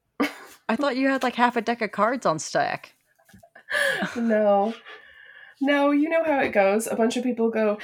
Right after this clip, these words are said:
Speaker 1: "Hey." <laughs>
Speaker 2: And then never speak to you again.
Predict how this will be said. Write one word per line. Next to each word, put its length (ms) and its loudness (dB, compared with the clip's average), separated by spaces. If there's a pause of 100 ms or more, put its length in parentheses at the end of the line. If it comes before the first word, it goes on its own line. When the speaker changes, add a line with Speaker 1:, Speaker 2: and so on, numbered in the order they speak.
(140)
Speaker 1:
"Hey." 580 -4 (540)
<laughs> 80 2 (1500)
Speaker 2:
And 180 4
then 260 2 (140)
never 260 2
speak 260 -6
to 80 -6
you 60 -6
again. 300 -6